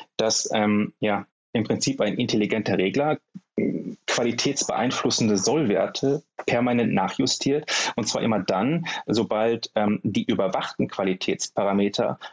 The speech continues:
drohen, aus einem zulässigen, ja, Toleranzkorridor herauszulaufen. Und in diesem Fall folgen unmittelbar und vollkommen autonom Kurskorrekturen, um eben mit einer gleichbleibenden Qualität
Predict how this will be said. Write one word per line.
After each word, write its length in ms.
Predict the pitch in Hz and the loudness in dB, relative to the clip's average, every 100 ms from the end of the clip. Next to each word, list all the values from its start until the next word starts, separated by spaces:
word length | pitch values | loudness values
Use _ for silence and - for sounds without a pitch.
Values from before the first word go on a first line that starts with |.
| _ | _
drohen, 420 | - 113 131 143 | 0 2 2 2
aus 400 | 143 110 113 113 | 0 0 0 0
einem 420 | - 107 107 107 98 | 0 2 2 2 0
zulässigen, 840 | - 120 110 - 110 113 110 104 _ - | 0 2 0 0 0 2 0 -2 _ -4
ja, 100 | 95 - | -4 0
Toleranzkorridor 840 | 113 107 110 131 - 101 98 95 | 0 2 0 0 0 2 2 2
herauszulaufen. 840 | 104 95 104 - 95 80 - - 62 - - - - | 0 0 0 0 0 0 -2 -6 -12 -12 -8 -8 -4
Und 140 | 107 | 0
in 80 | 101 | 2
diesem 240 | 104 143 147 | 2 2 0
Fall 300 | - 127 139 | 0 0 0
folgen 340 | - 107 107 | 0 2 2
unmittelbar 840 | 143 151 156 - 147 139 147 160 | 2 2 2 0 -2 0 0 0
und 140 | 110 - | 0 -2
vollkommen 600 | 117 117 - 120 107 107 | -2 -2 -2 0 2 2
autonom 720 | 92 90 110 104 101 135 139 | 2 0 2 4 4 2 0
Kurskorrekturen, 920 | - 127 - - - - - 90 87 - | 0 0 0 -2 -4 -2 0 0 0 -2
um 240 | 135 156 | 0 2
eben 380 | 165 123 123 127 _ _ _ _ | 0 0 0 -2 _ _ _ _
mit 120 | - 107 | -4 0
einer 180 | 101 | 0
gleichbleibenden 760 | 92 - 120 - 143 135 139 131 | 0 0 0 0 0 2 2 0
Qualität 560 | - 123 120 131 120 | -2 -2 0 -2 -2